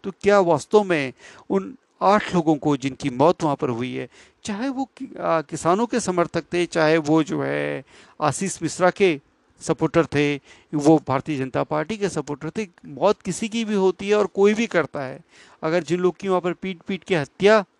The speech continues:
की, की गई है, उनके हत्यारों को भी क्या पुलिस गिरफ्तार कर पाती है या नहीं कर पाती है, कितने प्रकार के दबाव में पुलिस आती है या नहीं आती, क्योंकि दो हज़ार बाईस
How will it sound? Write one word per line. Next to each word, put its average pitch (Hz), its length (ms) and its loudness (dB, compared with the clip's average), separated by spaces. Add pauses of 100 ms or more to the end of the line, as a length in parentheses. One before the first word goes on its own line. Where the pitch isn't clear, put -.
की, 185 120 -4 (400)
की 175 120 -4
गई 156 180 0
है, 156 180 -2 (300)
उनके 190 320 -6
हत्यारों 156 440 2
को 147 160 0
भी 151 220 -4 (120)
क्या 156 340 2 (320)
पुलिस 156 260 2
गिरफ्तार 139 540 0
कर 135 220 -6
पाती 143 400 -4
है 156 240 -6 (320)
या 147 160 2
नहीं 139 420 -4 (400)
कर 147 100 -4
पाती 151 380 0
है, 156 200 -4 (320)
कितने 202 340 -2
प्रकार 170 400 2
के 165 280 -6
दबाव 147 360 6
में 160 120 -2
पुलिस 147 300 -6
आती 143 280 -6
है 160 180 -8
या 143 140 -8
नहीं 139 180 -8
आती, 143 200 -10
क्योंकि 143 200 -16
दो 151 280 -6
हज़ार 156 240 -4
बाईस 151 460 -2